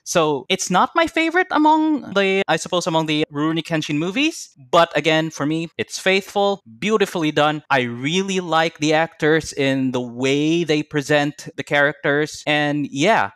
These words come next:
fight scenes, of course, as usual, it's amazing.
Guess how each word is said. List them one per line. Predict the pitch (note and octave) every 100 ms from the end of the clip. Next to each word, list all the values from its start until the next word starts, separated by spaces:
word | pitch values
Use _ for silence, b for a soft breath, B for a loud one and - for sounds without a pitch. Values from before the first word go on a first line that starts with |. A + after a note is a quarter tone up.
| -
fight | - D#3+ F#3
scenes, | - G#3+ A3 A#3+ - - - -
of | C3
course, | - B2+ -
as | C#3+ C#3 B2+
usual, | A#2+ G#2 G2+
it's | G#2
amazing. | A2 G2+ F#2+ F#2+ C3